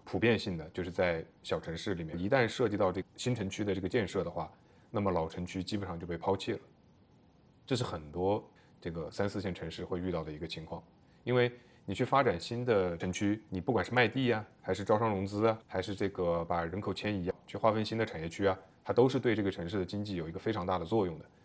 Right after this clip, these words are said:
但是如果要费大力气去做这个老城区的改建的话，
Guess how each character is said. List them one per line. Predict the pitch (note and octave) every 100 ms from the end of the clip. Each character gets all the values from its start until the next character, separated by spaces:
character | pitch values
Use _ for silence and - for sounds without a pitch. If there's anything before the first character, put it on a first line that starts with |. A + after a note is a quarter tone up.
| -
但 | - A#2+
是 | A#2+ G#2 - -
如 | G#2 B2+
果 | C#3 F#2+
要 | -
费 | - - D#3 A2 -
大 | - D3
力 | A#2 A2+
气 | G2 G2
去 | E2+ - F#2
做 | - G2
这 | F#2+
个 | F#2 E2 - - -
老 | F2+
城 | F#2+ G#2+
区 | B2
的 | A2+
改 | F2
建 | G#2+ G2
的 |
话， | -